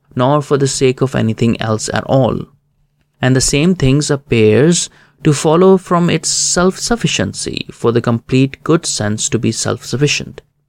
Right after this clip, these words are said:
And by the self-sufficient we mean not what suffices for oneself alone, living one's life as a hermit,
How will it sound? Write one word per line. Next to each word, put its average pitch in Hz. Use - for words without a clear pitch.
And 139
by 160
the 240
self-sufficient 139
we 156
mean 120
not 120
what 123
suffices 107
for 110
oneself 110
alone, 120
living 110
one's 107
life 113
as 113
a 110
hermit, 120